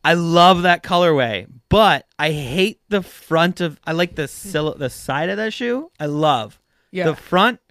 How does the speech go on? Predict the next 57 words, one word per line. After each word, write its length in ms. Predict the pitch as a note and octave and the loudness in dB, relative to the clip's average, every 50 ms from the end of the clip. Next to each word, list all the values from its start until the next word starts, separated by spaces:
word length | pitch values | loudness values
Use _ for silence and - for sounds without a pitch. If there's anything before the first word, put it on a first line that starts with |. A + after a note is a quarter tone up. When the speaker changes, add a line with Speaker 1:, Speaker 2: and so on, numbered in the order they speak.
| _ _ _ _ _ _ _ _ _ | _ _ _ _ _ _ _ _ _
Speaker 1:
get 160 | - D3+ D#3 D3+ | -4 -2 0 0
outta 260 | D3 C3+ C3 A#2+ A2+ | 2 0 0 -2 -4
here. 320 | A2 A2 G#2 G2+ A2 - _ _ - | -6 -8 -10 -10 -12 -16 _ _ -4
Not 200 | C#3 C#3+ D3 D3 | 0 2 4 4
Speaker 2:
You 40 | |
don't 100 | C#3+ C#3+ C3+ | 4 2 2
Speaker 1:
into 100 | B2+ B2+ | 2 2
Speaker 2:
like 120 | B2 A#2 A#2 | 0 0 0
Speaker 1:
it. 40 | |
Speaker 2:
the 80 | C3 E3 | -2 -4
front 400 | E3 - - - F3+ F3 F3 E3+ - | -6 -8 -8 -6 -6 -6 -6 -6 -8
of 120 | F#3 F3+ D#3+ | -6 -2 2
Speaker 1:
I 60 | D#3 | 2
Speaker 2:
the 60 | F3+ | 4
Speaker 1:
don't 180 | G3 G#3 G#3 G#3+ | 4 4 4 4
like 160 | A3 A3+ E3 | 4 4 4
it 40 | E3 - - | 2 -2 0
Speaker 2:
ninety-five? 80 | D#3+ A#3 | 0 0
Speaker 1:
from 160 | A3 G#3+ G#3+ | 0 2 2
the 80 | G#3 | 0
front. 420 | G3 - - - F#3+ A3+ A3+ E3+ - _ | -2 -2 -4 -4 -4 -4 -4 -6 -10 _
I 120 | - C#3+ D#3 | -4 -4 -2
don't 180 | F3+ F#3+ G3 | 0 0 -2
know 140 | G3+ G#3 G3+ | -2 -2 -2
why. 180 | F#3+ G3 G#3 G#3+ | 0 0 -2 -2
<laughs> 180 | - - - - - - | -2 -6 -10 -14 -14 -8
I 60 | - | -6
Speaker 2:
Huh. 160 | D3 - F3 F#3+ | -4 -2 0 4
Speaker 1:
like 180 | F#3+ G#3+ G#3 | 4 4 2
it 80 | D4 C4+ | 2 0
from 200 | - C#4 C#4+ C#4 | 2 2 4 4
the 100 | C4+ C4 | 2 0
side. 520 | C4 - A#3+ A3+ A#3+ A#3+ G3+ C#3+ C3 B2 - _ - - - - - | 0 0 0 2 2 2 0 0 -2 -4 -6 _ -20 -20 -20 -8 0
I 120 | - F3 | 2 2
like 320 | F#3+ F#3+ G3+ A3 A3 _ | 4 4 4 2 2 _
the, 360 | - F#3+ F#3+ F#3+ F#3+ F#3+ F#3 - _ _ _ _ | 2 2 4 4 4 2 -2 -6 _ _ _ _
the 100 | - E3 | -4 -4
profile, 680 | D#3+ - F3+ F3+ F#3+ F#3 F#3 F3+ D#3+ D3+ C#3+ C#3 C3+ B2 | 0 4 6 6 6 6 6 6 6 6 6 6 4 2
but 160 | B2+ C3 B2+ | 0 0 0
I 160 | B2+ C#3 C#3+ | 2 0 0
hate 460 | C#3 A#2 G#2+ A2+ E3 D#3+ D#3+ - - | -2 -4 -6 -4 -4 -4 -4 -6 -4
the 100 | - D3 | -6 -6
front 320 | - - - C#3 C3+ C3 - | -4 -2 -4 -4 -4 -2 -6
of 100 | B2+ A2+ | -6 -4
that 220 | B2+ A#2+ A2+ - | -4 -4 -4 -6
shoe. 400 | - - C3+ A#2 G#2 D#2+ - _ _ _ _ _ _ _ _ _ _ _ _ _ _ _ _ - | -10 -10 -8 -6 -6 -8 -10 _ _ _ _ _ _ _ _ _ _ _ _ _ _ _ _ -8
It's 180 | C#3+ D3 C#3+ - | -8 -8 -8 -6
just 220 | - F3 E3+ - | -8 -8 -4 0
that, 180 | F3+ D#3+ D3+ - | 0 0 0 -2
I 60 | - | -4
mean, 140 | G#3 A3 A3 | -2 -2 -2
it's 80 | G#3 - | -4 -6
just 120 | A3 - | -8 -8
an 120 | G#3 D#3+ | -8 -8
Air 120 | E3 E3 D#3+ | -6 -6 -4
Max 220 | D#3+ D#3+ D#3 - | -4 -6 -6 -6
ninety-five 1040 | D3 B2 A#2+ A#2+ B2+ C#3+ D3+ - _ _ _ _ _ - - A#2 A#2+ A#2 A2+ C#3+ E3 | -8 -8 -8 -8 -10 -12 -14 -16 _ _ _ _ _ -14 -12 -12 -10 -10 -12 -12 -14